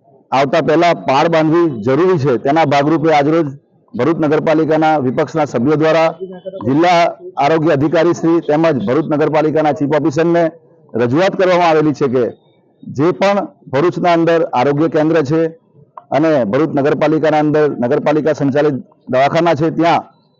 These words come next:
આની સામે લડવા માટેની સુવિધા ઊભી, ઊભી કરવી જોઈએ. ભરૂચના અંદર તમામ સ્કૂલોના અંદર, તમામ ઘરોમાં આ લક્ષણો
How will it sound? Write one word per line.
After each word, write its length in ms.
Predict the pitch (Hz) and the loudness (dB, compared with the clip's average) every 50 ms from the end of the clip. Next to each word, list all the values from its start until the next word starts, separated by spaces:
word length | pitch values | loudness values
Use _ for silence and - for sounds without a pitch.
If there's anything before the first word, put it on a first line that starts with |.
| _ _ _ _ | _ _ _ _
આની 220 | - 120 147 180 180 | -2 -2 0 0 0
સામે 300 | - 165 160 170 170 170 165 165 - - | 0 0 0 2 2 0 0 -2 -4 -4
લડવા 320 | 110 117 127 147 170 180 | -2 0 0 2 2 2
માટેની 360 | 175 165 156 135 170 160 165 | 2 2 0 0 0 0 -2
સુવિધા 400 | 147 - 131 131 135 131 156 156 151 | -2 -2 0 0 0 2 2 0 0
ઊભી, 220 | 135 147 160 165 | 0 0 0 0
ઊભી 240 | 127 135 139 147 156 | 2 0 0 0 0
કરવી 220 | 143 156 156 160 | 0 0 0 2
જોઈએ. 340 | 151 143 160 160 165 165 165 165 160 - _ _ _ _ _ | 2 2 2 2 2 0 0 -2 -4 -10 _ _ _ _ _
ભરૂચના 440 | - 120 139 165 175 - - 175 170 | -6 -2 0 0 -2 -2 0 0 0
અંદર 240 | 165 165 165 160 147 | 2 2 2 0 0
તમામ 380 | 127 147 131 147 165 185 196 190 170 - - _ _ _ _ _ _ _ _ _ _ _ _ _ - | 0 0 0 2 2 2 0 0 -2 -6 -8 _ _ _ _ _ _ _ _ _ _ _ _ _ -20
સ્કૂલોના 520 | - - - 156 160 175 185 185 190 180 | -14 -6 -2 0 2 2 2 2 2 2
અંદર, 300 | 175 180 175 175 175 165 156 - - - - - - - - _ _ _ _ _ - | 2 2 2 2 0 0 -2 -4 -8 -14 -18 -18 -18 -20 -20 _ _ _ _ _ -4
તમામ 320 | 127 143 165 165 170 165 | -2 0 2 2 2 0
ઘરોમાં 500 | 123 127 131 160 185 180 180 170 143 101 92 90 82 82 - - - - - - _ _ _ _ - - - _ - - _ | 0 0 0 0 2 2 2 2 0 0 -2 -8 -16 -20 -20 -20 -20 -20 -20 -20 _ _ _ _ -20 -20 -20 _ -20 -12 _
આ 120 | - 143 165 | -2 0 2
લક્ષણો 460 | 170 165 - - - 180 175 175 180 | 2 2 0 -2 -2 -2 0 2 2